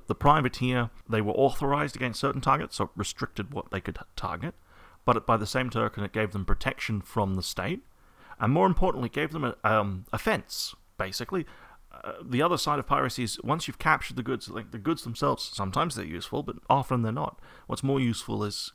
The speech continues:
good, hard money to pay your crew and to, to divvy up. So you need somewhere to sell that. Now, for, you know, your regular thieves, that's, uh, that's a fence. That's someone who can pass on a black market of goods through the, through the economy. But if, if you're seizing whole cargoes,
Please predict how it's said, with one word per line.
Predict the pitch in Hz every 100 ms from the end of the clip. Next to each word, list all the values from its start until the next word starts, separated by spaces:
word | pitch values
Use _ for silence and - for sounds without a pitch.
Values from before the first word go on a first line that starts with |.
| 117
good, | 127 120 - -
hard | - 127 120 104
money | 120 139 107
to | -
pay | - 110
your | 101
crew | - 131 147 110
and | 98
to, | - -
to | -
divvy | 101 101 104
up. | 135 - - - - - -
So | - 123
you |
need | 127 143
somewhere | 131 123
to | 107
sell | - - 190 -
that. | - - - - - -
Now, | 135 123 -
for, | - 120 104
you | 107 117
know, | 101 87
your | 120
regular | 131 127 123
thieves, | 110 123 113 110 95
that's, | 104 95 - - - -
uh, | 104 87
that's | 107 -
a |
fence. | - 131 -
That's | 101
someone | - 117 98 98
who | 95
can | 95
pass | - 104 98
on | 101 98
a |
black | 98 95 98
market | 95 95
of | -
goods | 95 92
through | -
the, | 95 -
through | 104
the | 98
economy. | - 156 101
But | 107
if, | 143 -
if |
you're | 139
seizing | - - 175 139 120
whole | 104
cargoes, | 107 - 196 214 123 92 95 -